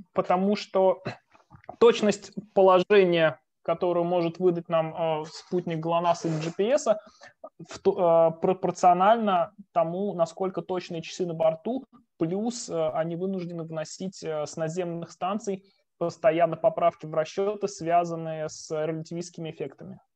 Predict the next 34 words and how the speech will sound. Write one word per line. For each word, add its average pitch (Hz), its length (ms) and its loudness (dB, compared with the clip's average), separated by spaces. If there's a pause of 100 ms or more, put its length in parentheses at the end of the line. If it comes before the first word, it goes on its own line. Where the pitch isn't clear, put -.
(160)
То - 60 -12
есть - 160 -14
это 165 140 -12
прям 160 240 0
большая 170 380 2
проблема, 196 420 -2
большая 165 300 -2
научная 160 520 -8
задача. 170 500 -4 (640)
И 175 80 -4
то 175 200 -2
же - 60 -6
самое 202 380 0
касается, 180 640 -2
в 165 40 -2
общем-то, 170 340 -8
любых 170 280 -4
аппаратов, 165 420 4
которые 160 320 -6
летают 156 340 -2
далеко, 196 640 -4 (420)
а, 151 160 -4
потому 151 380 -8
что 165 580 2
релятивистские 170 580 -6
поправки 180 420 -2
требуются 165 360 -8
для 160 40 -10
того, 175 160 -4
чтобы 160 220 -10
мы, 151 400 -2
мы 165 180 -6
могли 165 280 -2
точно 180 460 -4